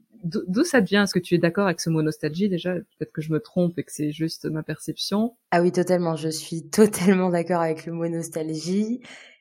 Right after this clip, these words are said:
Speaker 2: Et en fait, euh, depuis le lycée environ,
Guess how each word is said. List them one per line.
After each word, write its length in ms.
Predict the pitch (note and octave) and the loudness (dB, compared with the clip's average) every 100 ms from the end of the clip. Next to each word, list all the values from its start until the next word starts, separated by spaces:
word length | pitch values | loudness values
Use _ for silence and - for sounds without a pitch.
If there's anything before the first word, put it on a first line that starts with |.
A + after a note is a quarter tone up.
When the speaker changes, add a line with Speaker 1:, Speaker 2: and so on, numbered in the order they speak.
| _ | _
Speaker 2:
Et 120 | E3 E3 | -2 0
en 140 | D#3+ | -2
fait, 400 | D#3 F3+ G3 G3 - - | 0 0 0 -2 -12 -8
euh, 560 | D#3+ D#3 D#3 D3+ D#3 - - - - - _ - | -4 -4 -4 -6 -8 -8 -10 -16 -20 -20 _ -12
depuis 1000 | D#3+ C#3+ D#3+ D#3 C#3+ - F3+ G3 G3+ G3+ | -10 -6 -6 -6 -8 -6 0 4 4 4
le 180 | F3 D#3+ | 2 -2
lycée 600 | D#3 D#3+ D#3+ - F3 F3 | -2 -4 -2 2 4 4
environ, 640 | D#3+ D#3 D#3 D#3+ F3 | 2 -2 -4 -4 -6